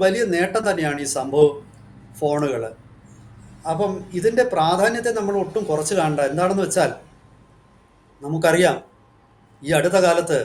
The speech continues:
ഇസ്രായേൽ എങ്ങനെയാണ് ഹെസ്ബള്ളയുടെ നേതൃനിരകളിലേക്ക് ചൂഴ്ന്നു കയറിയത്.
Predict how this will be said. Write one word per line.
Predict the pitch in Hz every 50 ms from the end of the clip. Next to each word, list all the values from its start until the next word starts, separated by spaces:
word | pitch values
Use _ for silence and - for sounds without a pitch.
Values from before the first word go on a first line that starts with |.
| - - - _ _ _ _ _ _ _ _ _ _ -
ഇസ്രായേൽ | 165 160 - - 202 208 214 214 208 202
എങ്ങനെയാണ് | 185 160 165 190 202 208 208 196 175 165 160 170 175 170 165 165 165 - - _ _ -
ഹെസ്ബള്ളയുടെ | 156 151 156 - 175 196 190 190 190 185 185 190 - - - - - - _ _ - 165 165 165 160 160 160 160 160 - - _ _ _ _ _ -
നേതൃനിരകളിലേക്ക് | 143 151 170 185 190 190 202 202 190 170 156 156 160 175 170 180 170 170 170 170 165 160 165 151 156
ചൂഴ്ന്നു | - 151 156 165 170 175
കയറിയത്. | 160 151 151 147 139 135 127 127